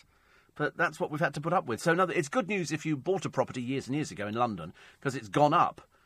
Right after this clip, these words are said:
Unfortunately, in certain parts of the country, you buy a property, it hasn't gone up. In fact, in many cases, it might actually have gone down. "Sorry to hear," says, uh, James in Basildon, to hear about Rodney, uh, Bewes. "Saw him about twelve years ago in his one-man theatre show, Three Men in a Boat with his stuffed dog on wheels."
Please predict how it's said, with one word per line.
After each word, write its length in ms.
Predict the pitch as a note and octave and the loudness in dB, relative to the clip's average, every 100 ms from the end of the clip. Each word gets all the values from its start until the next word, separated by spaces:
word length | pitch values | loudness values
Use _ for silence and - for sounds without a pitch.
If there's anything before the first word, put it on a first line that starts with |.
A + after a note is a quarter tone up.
| _ - | _ -10
Unfortunately, 400 | A2 F#3+ E3+ A#2 | -2 2 2 0
in 60 | G2+ | 0
certain 260 | F#3 A2 | 2 2
parts 260 | G2+ F2+ - | 0 -4 -6
of 40 | |
the 60 | G2 | -4
country, 360 | A#2 F#2 - G2 | -2 -2 -4 -6
you 60 | |
buy 180 | G2 G2 | -2 -4
a 40 | |
property, 320 | F2 F#2 A2 G#2 | -2 -4 -4 -6
it 20 | |
hasn't 220 | G#2 F#2 | -6 -6
gone 120 | F#2+ | -2
up. 140 | G#2 - | -4 -4
In 100 | G2 | -10
fact, 200 | A2+ - | -10 -8
in 60 | |
many 160 | G#2+ A#2+ | -8 -6
cases, 320 | - F#2 G#2 | -6 -8 -8
it 80 | G2+ | -4
might 160 | A2+ G#2+ | -4 -2
actually 320 | - - G#2+ | -4 -4 -6
have 160 | G2+ | 0
gone 320 | A#2 A#2 A2+ - _ _ _ _ E2+ D2+ | 6 8 8 0 _ _ _ _ -14 0
down. 520 | A#2+ - F#2 E2 E2 - - - - | 2 4 2 -2 -8 -14 -20 -20 6
"Sorry 240 | - B3+ | 12 12
to 60 | F3 | 12
hear," 260 | F3+ F#3 F3+ | 12 12 10
says, 340 | F#3 E3 C3 | 12 10 10
uh, 80 | D3+ | 4
James 380 | C#3 E3 D#3+ D3 | 8 8 8 6
in 140 | C#3 | 8
Basildon, 1120 | C#3 C#3 C#3 C#3+ C3 C3 B2+ C3+ G3 A#3+ A3 _ - _ | 8 8 6 6 12 12 12 12 8 2 0 _ -20 _
to 100 | - | -2
hear 100 | B2 | 2
about 220 | A#2+ A#2+ A#2+ | 6 6 8
Rodney, 560 | B2 A2+ A2+ A2 G#2 | 6 6 2 2 0
uh, 80 | G2+ | -2
Bewes. 300 | A2 B2 E3+ | -2 -2 2
"Saw 100 | G3+ | 4
him 80 | G3+ | 6
about 160 | B2 | 6
twelve 240 | - F3 D3+ | 8 8 8
years 220 | E3+ D#3 | 4 2
ago 180 | B2+ G#2+ | 2 2
in 60 | |
his 100 | A#2 | 4
one-man 400 | A2 B2+ B2 A#2+ | 6 6 6 2
theatre 240 | B2 C#3+ - | 2 -2 -2
show, 200 | - G#2 | 0 0
Three 180 | - C3+ | 0 4
Men 160 | B2+ | 6
in 80 | B2 | 6
a 40 | |
Boat 320 | G#2 B2+ A2 G#2 | 6 6 4 -2
with 80 | |
his 120 | G2+ - | -6 -4
stuffed 320 | - A2 - | -2 -2 0
dog 200 | G#2 G#2 | 0 0
on 160 | G#2+ | -2
wheels." 480 | A2+ C3 G2 F#2+ - | -2 -2 -2 -4 -8